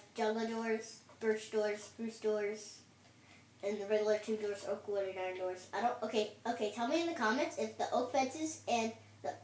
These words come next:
the fence gates and the, and the fe-, and the jungle fences, the birch fences, spruce fences, oak fences, I think the nether brick fence has been there for a while.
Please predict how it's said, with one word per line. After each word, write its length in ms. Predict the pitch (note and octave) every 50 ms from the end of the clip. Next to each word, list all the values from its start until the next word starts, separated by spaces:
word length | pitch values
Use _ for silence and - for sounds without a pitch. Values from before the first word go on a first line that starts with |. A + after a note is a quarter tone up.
| - G#3+ G#3+
the 100 | A3+ A3
fence 280 | - B3 B3+ B3 - -
gates 500 | E4 F4 F#4 G4 - - - - - -
and 160 | A#3+ A3+ A3 G#3
the, 280 | G#3 G3+ F#3 - - - - - G3+
and 120 | G#3 G#3 -
the 80 | G#3+ G#3
fe-, 380 | - - G3+ - - - G3
and 120 | G3+ G#3+ G#3 - -
the 100 | G#3+ G#3+
jungle 360 | G#3+ G#3+ G#3 G#3+ D4 D4+ D#4+
fences, 480 | - - E4 D#4+ D#4+ - - F4 E4+ D#4+
the 80 | -
birch 220 | A3 A3 A#3 - -
fences, 320 | - D#4 D#4 D#4+ D#4 -
spruce 220 | - - B3+ B3+ -
fences, 360 | - D#4 D#4+ D#4 D#4+ D4+ - -
oak 180 | B3 C4+ -
fences, 340 | - D4+ D4 D4+ D#4+ D#4+ D#4 - - - - - - - - - - - - - - -
I 60 | -
think 220 | A#3+ - - D#4 D4
the 60 | B3+
nether 240 | A3+ A#3 A#3 A#3 G#3+
brick 180 | G#3+ F#3+ - -
fence 180 | G#3+ G3+ -
has 100 | F#3+ G3+
been 200 | - - G3+ G3
there 140 | - G3 G3+
for 120 | - G#3+ F#3+
a 80 | F#3
while. 240 | F#3 F#3 F3+ F#3+ -